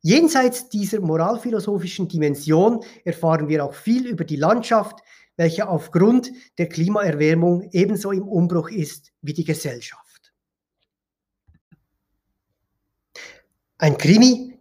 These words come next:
der sehr viel mehr ist als gehobene Unterhaltung,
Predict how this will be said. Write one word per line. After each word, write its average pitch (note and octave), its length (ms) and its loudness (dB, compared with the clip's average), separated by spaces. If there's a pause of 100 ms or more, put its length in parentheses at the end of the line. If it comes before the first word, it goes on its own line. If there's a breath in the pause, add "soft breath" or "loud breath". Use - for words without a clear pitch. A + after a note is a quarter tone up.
der D3 100 2
sehr F#3 280 6
viel G#3+ 280 6
mehr A3+ 320 6
ist D#3+ 400 0
als D3+ 180 -4
gehobene D3 420 2
Unterhaltung, C#3 840 0